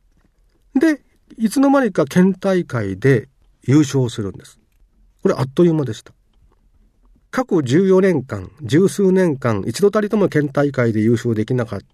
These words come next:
た中学校の剣道部があっという間に団体優勝、それも連続してやる、個人優勝も出る、関東大会へも全国大会へも出るという、そういう状態に実は変わっていくわけです。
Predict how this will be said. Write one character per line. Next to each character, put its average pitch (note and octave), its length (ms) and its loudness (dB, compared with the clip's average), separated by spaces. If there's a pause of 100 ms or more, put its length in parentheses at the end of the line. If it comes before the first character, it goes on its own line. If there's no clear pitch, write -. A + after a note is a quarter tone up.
た F3+ 180 -4
中 - 180 -6
学 B2 180 -4
校 G2+ 180 -10
の F#2+ 140 -8
剣 A2 260 -2
道 A2 220 -2
部 F2+ 100 -10
が F2+ 220 -10
あ - 80 -4
っ - 20 -4 (200)
と B3 120 -2
い A#3 140 0
う A3+ 40 -2
間 A3+ 140 0
に B3 240 -2 (340)
団 B2 200 0
体 A#2 160 2
優 A2+ 100 4
勝、 E2+ 380 -6 (640)
そ - 80 -10
れ C#3+ 60 4
も B2+ 120 4
連 B2+ 200 2
続 A#2 200 -2
し - 80 -4
て A2 120 -2
や G2+ 100 0
る、 F#2 180 -6 (500)
個 - 120 0
人 C3 160 4
優 B2 120 4
勝 G2+ 220 -4
も F2+ 180 -6
出 G2+ 120 -2
る、 F#2+ 120 -8 (240)
関 C3 200 0
東 C3 200 2
大 A#2 200 -4
会 F#2+ 280 -4
へ E3 180 2
も G2 280 -4
全 B2+ 140 -2
国 C3+ 140 -2
大 C3 260 -4
会 G#2 180 -6
へ A#2 100 0
も F#3 160 2
出 A#2 200 -2
る G2+ 100 -6
と F#2 140 -10
い F2 100 -10
う、 F2+ 120 -14
そ A3 240 0
う A3 40 0
い G#3 80 0
う G3 320 -4
状 D#3 220 0
態 C#3 260 -2
に B2 320 -6
実 - 220 -8
は - 120 -12
変 D#3+ 120 -2
わ F3+ 40 2
っ F3 60 -6
て - 80 -4
い F3 80 0
く - 80 -10
わ D3+ 100 -8
け - 80 -20
で - 140 -20
す。 - 100 -20